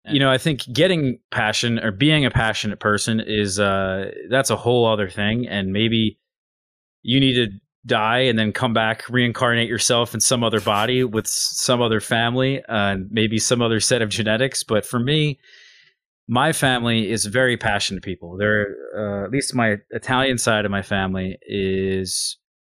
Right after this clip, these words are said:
very entrepreneurial, and, um, they're wild people. You know, they're crazy people. And that, and I mean that in a good way. A lot of the Italian culture in general is just very animated and emotional and passionate. So, um, I got it from my family.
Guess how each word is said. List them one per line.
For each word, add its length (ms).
very 220
entrepreneurial, 960
and, 400
um, 480
they're 140
wild 300
people. 400
You 160
know, 120
they're 100
crazy 380
people. 440
And 200
that, 100
and 80
I 60
mean 140
that 120
in 60
a 60
good 160
way. 360
A 60
lot 180
of 60
the 100
Italian 380
culture 360
in 120
general 340
is 100
just 320
very 360
animated 640
and 80
emotional 680
and 400
passionate. 540
So, 680
um, 560
I 120
got 160
it 20
from 140
my 120
family. 380